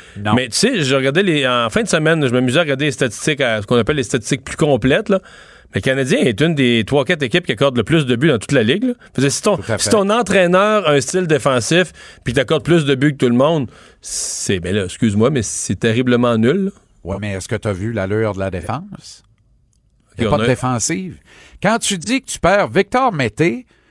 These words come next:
Speaker 1: puis que t'es sur le point d'aller brûler des cierges à l'oratoire,
Speaker 2: <laughs>
Speaker 1: tu perds Victor Mété, là.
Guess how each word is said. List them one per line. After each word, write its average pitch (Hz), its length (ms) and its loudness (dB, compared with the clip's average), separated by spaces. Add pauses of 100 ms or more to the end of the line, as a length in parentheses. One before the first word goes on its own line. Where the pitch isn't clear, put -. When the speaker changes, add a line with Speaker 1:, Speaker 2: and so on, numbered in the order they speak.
(220)
Speaker 1:
puis - 100 -14
que - 60 -20
t'es 147 140 2
sur 160 180 -2
le 135 60 -4
point 226 280 2
d'aller 135 320 2
brûler 147 320 2
des 139 200 0
cierges 180 580 0
à 110 80 2
l'oratoire, 110 640 0 (380)
Speaker 2:
<laughs> - 360 -20
Speaker 1:
tu - 120 -12
perds 190 280 2
Victor 160 400 0
Mété, 190 440 -2
là. 104 200 -6